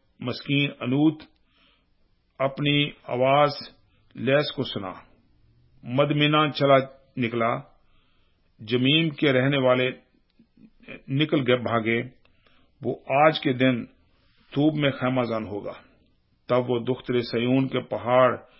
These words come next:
یعنی کوہ یروشلم پر ہاتھ اٹھا کر دمکائے گا۔ دیکھو، خداوند رب الفاج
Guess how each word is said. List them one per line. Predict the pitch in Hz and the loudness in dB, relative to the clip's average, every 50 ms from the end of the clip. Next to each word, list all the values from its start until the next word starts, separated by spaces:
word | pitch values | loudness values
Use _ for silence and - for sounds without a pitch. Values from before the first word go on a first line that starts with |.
| _ _ _ _ | _ _ _ _
یعنی | - 123 123 127 131 127 | -4 -2 0 0 0 -2
کوہ | - - - 131 127 135 | -4 -2 -2 0 2 2
یروشلم | 135 120 120 131 139 - - 143 131 123 | 2 2 0 -2 -4 -4 -4 -4 -4 -2
پر | - 113 110 | -2 -4 -4
ہاتھ | 107 - 110 117 123 127 127 | -4 -6 -4 -2 -2 -2 -4
اٹھا | 120 113 - 113 113 | -6 -6 -4 -4 -4
کر | 113 - 113 107 98 - - - _ - _ _ _ - 98 | -2 -2 -4 -4 -4 -8 -14 -20 _ -20 _ _ _ -14 -12
دمکائے | 107 107 110 - 107 107 107 107 101 | -10 -10 -10 -6 -4 -4 -4 -4 -4
گا۔ | - 92 87 - _ _ _ _ _ _ _ _ _ _ _ _ _ _ _ - | -8 -12 -14 -16 _ _ _ _ _ _ _ _ _ _ _ _ _ _ _ -20
دیکھو، | - 87 110 135 143 143 - 135 123 110 101 95 - _ - _ _ _ _ _ _ _ _ _ - | -10 -4 -2 -2 -2 -2 -2 -2 -2 -2 -4 -8 -16 _ -20 _ _ _ _ _ _ _ _ _ -14
خداوند | - 117 117 123 135 147 151 147 | -10 -2 0 2 2 2 2 0
رب | 139 131 127 123 127 | 2 2 2 2 0
الفاج | 127 123 117 - 123 120 123 123 120 120 | -2 -2 -2 0 2 2 2 2 0 -2